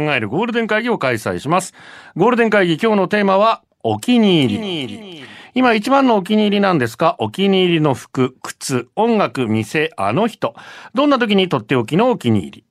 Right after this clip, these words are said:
お気に入っています？ブックマークしてます。ファボお気に入りボタン。せっかくのお気に入りが、ひいきにされてるよね。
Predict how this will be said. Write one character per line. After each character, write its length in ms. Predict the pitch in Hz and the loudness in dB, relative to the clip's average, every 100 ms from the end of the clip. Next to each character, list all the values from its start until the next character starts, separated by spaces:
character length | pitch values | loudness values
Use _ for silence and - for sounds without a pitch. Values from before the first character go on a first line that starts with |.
| _ _ - | _ _ -2
お 120 | 214 | -2
気 140 | 214 | 2
に 80 | 226 | 2
入 100 | 208 | 2
っ 40 | - | -2
て 100 | 117 | -2
い 80 | |
ま 120 | 117 120 | 0 0
す？ 280 | 98 107 - | -4 -10 -10
ブ 120 | 113 | -8
ッ 40 | 151 | -6
ク 120 | 208 | 0
マ 100 | 214 | 2
ー 60 | 208 | 0
ク 120 | 143 | -4
し 60 | |
て 80 | - | -2
ま 140 | 147 143 | -2 -2
す。 120 | - - | -6 -4
フ 100 | 220 | 0
ァ 80 | |
ボ 200 | 202 202 208 | 2 0 -2
お 120 | 107 | -6
気 140 | 170 | 0
に 100 | 196 | 2
入 80 | 180 | 2
り 100 | 156 | 0
ボ 120 | 131 | -2
タ 100 | 117 | -2
ン。 100 | 98 _ - - | -4 _ -20 -20
せ 160 | - 151 | -6 -4
っ 80 | - | -4
か 200 | - 226 | -2 0
く 120 | 220 | 2
の 200 | 214 202 | 0 0
お 80 | 107 | -6
気 140 | - | 0
に 200 | 147 143 | 2 2
入 100 | 123 | 2
り 60 | 117 | 2
が、 300 | 101 85 - _ | 0 -4 -16 _
ひ 160 | - 127 | -6 -4
い 60 | |
き 80 | 107 | -2
に 80 | 98 | -4
さ 120 | 90 | -2
れ 100 | 127 | -4
て 100 | 180 | -2
る 100 | 233 | -2
よ 100 | 214 | 0
ね。 260 | 196 226 208 | 0 0 -4